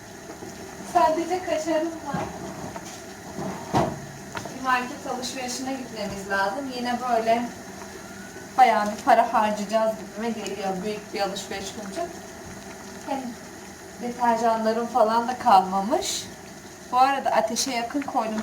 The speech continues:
telefonumu. O yüzden ben bunu niye aldıysam. Hemen şöyle birazcık rendeleyip size göstereyim. Daha sonra telefonumu oradan almam lazım.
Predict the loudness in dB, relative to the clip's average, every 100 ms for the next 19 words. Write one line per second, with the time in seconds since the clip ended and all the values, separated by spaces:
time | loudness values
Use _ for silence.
0 | -4 -4 -2 -2 -2 0 2 2 2 0
1 | 2 2 0 -8 -8 -6 -6 -8 0 4
2 | 4 2 -2 0 4 4 4 -2 -4 -4
3 | -4 -8 -14 -14 -14 -2 4 8 8 6
4 | 4 2 -2 4 8 8 6 -2 -4 -2
5 | 0 -2 -6 -4 -4 -4 -4 -6 -6 -8
6 | -10 -8 -4 -4 -4 -6 -6 -8 -8 -2
7 | 6 6 6 0 -4 -2 -2 0 2 6
8 | 6 6 4 4 6 6 4 6 4 4
9 | 0